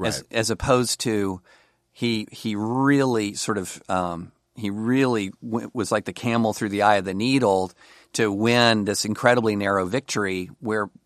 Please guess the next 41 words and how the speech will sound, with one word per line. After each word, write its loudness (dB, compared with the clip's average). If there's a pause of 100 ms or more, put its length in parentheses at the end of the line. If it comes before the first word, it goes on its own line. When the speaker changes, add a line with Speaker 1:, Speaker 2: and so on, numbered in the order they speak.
Speaker 1:
six, -4
seven, 2
eight, -2
nine, 2
ten -2
things 0
going 0
one 2
way 2
or 0
the 0
other 6
would -2
have -14
<laughs> -20
changed 0
that. -4
Speaker 2:
Yeah. -2 (140)
Speaker 1:
And 0
so 2
it's, -2 (320)
there's 2
an 0
obvious 6
appeal -2
to -6
him -4
because -8
he -4
just -4
wants 0 (520)
this -2
total, 0
total -2
vindication. -4
And -4
it, -4
there's 0
an -2
ob-, 4
a, 0